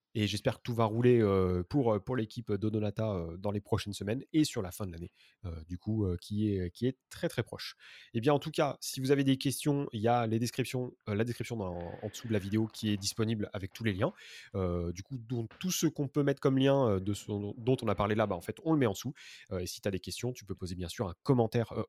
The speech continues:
en dessous de la vidéo aussi. C'est en dessous de la description, c'est juste après.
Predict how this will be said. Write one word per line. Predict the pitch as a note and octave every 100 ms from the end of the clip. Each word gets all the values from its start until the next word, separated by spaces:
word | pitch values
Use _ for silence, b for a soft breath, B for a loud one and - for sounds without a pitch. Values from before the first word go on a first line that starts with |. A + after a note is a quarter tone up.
| -
en |
dessous | C3+ A2+
de |
la |
vidéo | F#2+ F#2+ C#3
aussi. | A#2+ -
C'est | D3+ - A2
en |
dessous | G#2
de | G#2
la |
description, | F2 - F#2 C3
c'est | - G#2
juste | G#2+ -
après. | G#2 -